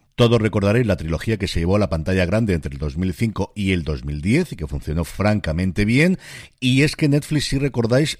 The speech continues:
en el dos mil dieciocho adquirió todos los derechos de las siete novelas que en su momento escribió C S Lewis, tiene los derechos de todas ellas y, como os digo, al menos dos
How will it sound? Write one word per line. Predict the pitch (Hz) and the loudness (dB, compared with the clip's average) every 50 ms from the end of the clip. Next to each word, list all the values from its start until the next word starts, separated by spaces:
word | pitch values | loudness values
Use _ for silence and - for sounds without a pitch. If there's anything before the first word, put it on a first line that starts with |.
| - - | -4 -2
en | 113 104 98 | 0 2 2
el | 98 92 | 2 0
dos | 90 95 90 82 | 0 0 0 0
mil | 104 131 139 131 | 0 0 0 2
dieciocho | 123 120 101 - - 113 127 123 - - 151 160 - - - - - _ | 2 0 0 0 0 0 0 0 0 0 -2 -2 -2 -8 -18 -20 -10 _
adquirió | 98 104 - - - - 101 92 117 139 127 | -4 -4 -4 -4 -4 -4 0 2 2 0 0
todos | - _ _ - 147 151 147 147 143 | -2 _ _ 4 4 4 4 4 2
los | 135 123 113 92 | 2 2 0 0
derechos | - 104 104 120 - - 127 107 90 90 | 0 0 0 0 -2 -2 -4 -4 0 0
de | 104 95 | 0 2
las | 87 82 76 | 2 0 -2
siete | - - - - - 131 151 180 196 170 - 147 107 | -2 -6 -6 -6 -6 -4 0 0 0 0 0 -2 -2
novelas | 87 85 87 85 101 101 85 76 73 - - | 0 0 0 0 0 0 0 -2 -4 -6 -6
que | - - 110 | -2 0 2
en | 107 98 | 2 2
su | - - 107 | 0 0 0
momento | 107 107 113 123 117 95 120 | 2 2 2 2 2 2 0
escribió | - - 117 113 117 113 110 - - | 0 2 0 2 2 2 2 0 -6
C | - - - 110 107 101 95 | -8 -2 0 2 2 2 2
S | - - - 95 | 0 0 0 0
Lewis, | 101 120 147 180 196 - - | 2 2 2 0 0 2 2
tiene | - 101 98 98 | 2 2 4 2
los | 95 90 76 | 2 2 0
derechos | 95 95 101 - - 107 85 | 0 0 0 -2 -4 -2 -2
de | 95 82 | -2 0
todas | - 101 104 107 - - | 0 0 0 0 0 0
ellas | 135 143 170 180 - - - | 0 0 0 -2 -2 -4 -6
y, | 143 139 | -8 -4
como | - 156 123 107 | -2 -2 0 0
os | 95 90 | 0 0
digo, | 123 131 143 180 170 - | -2 -2 0 -2 -4 -2
al | 98 92 90 | -4 -4 -4
menos | 95 113 123 131 117 90 80 - | -2 -2 -2 -2 -2 -2 -4 -6
dos | 92 92 95 104 160 190 185 - - | -10 -12 -4 -2 -2 -2 -2 -4 -8